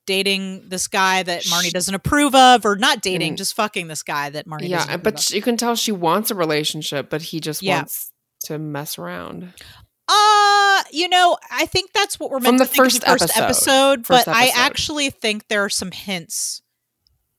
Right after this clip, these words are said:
Speaker 1: to the contrary. I'm not saying that Adam Sackler is fully conscious of wanting a relationship with Hannah in this first episode, but I think the seeds are there. And I'll
Speaker 2: Mm-hmm.
Speaker 1: tell you why I think that when we get to them. In fact, uh,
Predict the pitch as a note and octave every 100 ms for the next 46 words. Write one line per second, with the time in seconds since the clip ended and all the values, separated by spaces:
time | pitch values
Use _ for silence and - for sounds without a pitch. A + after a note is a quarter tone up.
0 | _ - A3+ F3 E3+ C#3+ - - - -
1 | - _ _ _ - - G3+ C4 D#4+ -
2 | C#4 B3 A3+ G3 - G3 G3+ G3+ G3 G#3
3 | F3+ G#3 F#3 - F3 - - F3+ F3 -
4 | E3+ D#3+ - E3+ - E3+ D#3 D#3 D#3+ D#3
5 | D3 D#3 - F3 E3 F3 E3+ E3+ - E3
6 | E3 - E3+ E3+ - - A#3 A#3+ - -
7 | - A3 A3+ C4 A#3+ G#3 F#3+ D3+ D3 -
8 | - G3+ - _ _ _ _ _ _ _
9 | F#3+ F#3+ F3+ A3 G#3+ G3+ F3 - _ F3+
10 | E3+ D3 E3+ D3 D#3 D3 D#3 D#3 C3 -
11 | - B1+ - _ A3 A#3 B3 A#3 - -
12 | - G3